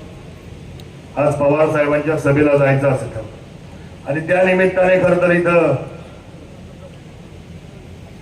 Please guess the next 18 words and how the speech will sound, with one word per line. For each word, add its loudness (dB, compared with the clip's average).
आपण 0
सगळेजण, 2
आम्ही 0
सगळेजण 0
उपस्थित -2
आहोत. -2
अर्थात 2
त्यामध्ये 4
प्रसन्न 2
अण्णा 2
असतील, 2
ती -2
सगळीच 4
मंडळी 2
की -2
ज्यांनी 2
पहिल्या 2
सुरुवातीपासून 2